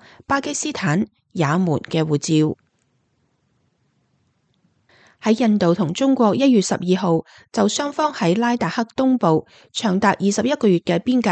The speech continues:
糾紛舉行第十四輪軍方討論之際，白宮一月十號表示，正在密切關注嗰度嘅局勢，並對中國威逼印度等鄰國嘅企圖予以關注。華盛頓強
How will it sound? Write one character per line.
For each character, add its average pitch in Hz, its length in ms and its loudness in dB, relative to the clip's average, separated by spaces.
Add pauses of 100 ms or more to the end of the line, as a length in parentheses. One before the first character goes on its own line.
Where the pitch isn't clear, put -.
糾 147 200 -2
紛 247 300 -2
舉 160 180 0
行 180 220 -4
第 160 180 -2
十 160 200 -6
四 - 220 -4
輪 180 280 -2
軍 220 180 -4
方 240 160 -4
討 156 280 -4
論 170 180 0
之 185 140 0
際， 151 280 -2 (920)
白 226 100 2
宮 311 280 -4
一 320 120 -6
月 240 60 2
十 196 200 -2
號 196 140 0
表 165 240 0
示， 175 380 0 (340)
正 247 180 2
在 269 80 0
密 220 140 2
切 - 200 -4
關 247 280 -2
注 220 220 -2
嗰 170 180 -4
度 220 80 -2
嘅 165 140 -2
局 160 200 -4
勢， 165 300 -2 (320)
並 254 160 0
對 277 100 -2
中 320 220 -6
國 247 200 2
威 277 200 -2
逼 302 160 -6
印 202 280 2
度 160 180 2
等 156 200 -2
鄰 214 220 0
國 160 160 -2
嘅 160 100 -2
企 165 260 0
圖 160 300 -4
予 160 160 2
以 165 140 0
關 196 300 0
注。 147 280 -2 (1120)
華 226 160 0
盛 240 220 0
頓 233 180 2
強 170 240 -2